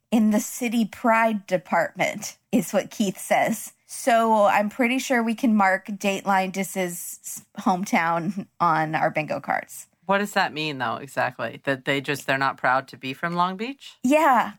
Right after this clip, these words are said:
Speaker 1: and that's not right. And I think they are proud to be from Long Beach.
Speaker 2: I don't know if I've met any native Long Beachers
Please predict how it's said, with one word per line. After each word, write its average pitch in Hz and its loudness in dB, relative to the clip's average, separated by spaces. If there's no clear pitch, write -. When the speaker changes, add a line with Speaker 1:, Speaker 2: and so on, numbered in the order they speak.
Speaker 1:
and 240 2
that's 269 2
not 254 0
right. 226 0
And 220 4
I 226 2
think 240 -2
they 233 2
are 226 6
proud 175 2
to - -18
be 196 -2
from 175 -6
Long 170 2
Beach. - -10
Speaker 2:
I 196 0
don't 247 0
know 202 4
if 180 -2
I've 170 2
met 175 0
any 160 -2
native 156 -4
Long 147 0
Beachers 123 -10